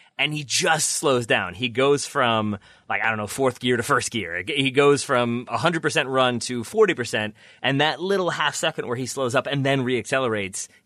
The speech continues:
is what makes the difference. It's what keeps him on side. So I really liked his awareness, his positional awareness, his spatial awareness, but then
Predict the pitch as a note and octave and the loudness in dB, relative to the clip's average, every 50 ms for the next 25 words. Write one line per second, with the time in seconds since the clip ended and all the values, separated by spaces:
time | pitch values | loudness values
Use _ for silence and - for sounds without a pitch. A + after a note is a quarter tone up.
0 | _ _ F3+ F3+ E3+ C#3 D#3+ D#3+ C#3 C#3 B2 - - - C3+ C3+ C3+ - - E2+ | _ _ -2 0 0 2 2 2 2 0 -2 -4 -4 -4 -4 -2 -4 -4 -6 -12
1 | F2 - G2 G#2+ G2+ - - B2 A#2+ - - - C3+ C#3 - - B2+ A2+ G#2+ G2+ | -16 -14 -12 -12 -14 -12 -10 -10 -10 -10 -10 -10 -12 -10 -8 -6 -4 -4 -2 -4
2 | G2+ G2+ - C3 G#2+ F2+ E2+ D#2+ - - - - - - - C3+ C3+ B2+ B2+ C#3+ | -4 -4 -2 -2 -2 -2 -2 -6 -12 -18 -20 -20 -10 -2 0 2 2 2 4 4
3 | E3+ F#3 F#3 E3+ D3+ C#3+ C#3 C#3+ - - C#3 A#2 G#2 A2 - A#2 G#2+ G#2 G#2+ A#2 | 4 4 4 4 4 2 0 0 -2 -2 -2 -2 -2 -2 -4 -4 -2 0 0 0
4 | B2+ C#3 C#3+ D3+ D3+ D3+ - - - - - - - _ _ A#2 G#2 - A2+ A#2 | 2 2 2 0 -2 -2 -4 -6 -8 -8 -10 -14 -20 _ _ -12 -10 -8 -6 -6
5 | A#2+ D3 D3 - D3+ C3+ B2+ A#2 A#2 A2+ A2+ A#2+ A2 - G#2 - - C3 C3+ B2 | -4 -4 -4 -2 -4 -4 -2 -2 -2 -2 -2 -4 -6 -8 -10 -6 -4 -4 -4 -4
6 | - A#2+ A2+ G#2+ G#2+ G#2 G#2 G#2 G2+ - - G2+ - G#2+ G2+ F#2+ | -4 -6 -6 -4 -4 -4 -4 -6 -8 -8 -12 -10 -8 -8 -8 -8